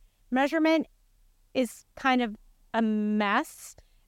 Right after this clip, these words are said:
and I think there are new metrics and new models that are constantly, um, coming up. The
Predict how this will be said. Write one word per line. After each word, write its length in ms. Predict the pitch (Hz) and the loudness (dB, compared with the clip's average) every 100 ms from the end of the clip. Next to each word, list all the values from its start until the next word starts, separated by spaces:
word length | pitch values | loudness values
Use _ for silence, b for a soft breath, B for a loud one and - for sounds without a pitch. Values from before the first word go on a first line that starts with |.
| - | -2
and 140 | 233 | 2
I 120 | 233 | 2
think 220 | 226 240 220 | 0 -2 0
there 160 | 233 | 0
are 60 | 220 | 2
new 160 | 247 | 2
metrics 540 | 254 240 - 247 226 - | 2 2 0 -4 -4 -4
and 100 | 214 | -2
new 140 | 233 | 0
models 480 | 214 202 208 220 220 | 0 0 2 0 -2
that 100 | 226 | -2
are 160 | 214 208 | -2 -2
constantly, 1000 | - 233 226 220 - - 208 208 202 196 _ _ _ _ - | -4 -2 -2 -2 -4 -6 -6 -6 -6 -10 _ _ _ _ -10
um, 460 | 220 208 196 196 - | -4 -2 -2 -6 -8
coming 320 | - 254 226 | -2 0 0
up. 300 | 208 233 - - _ - | 0 0 -2 -14 _ -6
The 180 | - 226 | -2 -2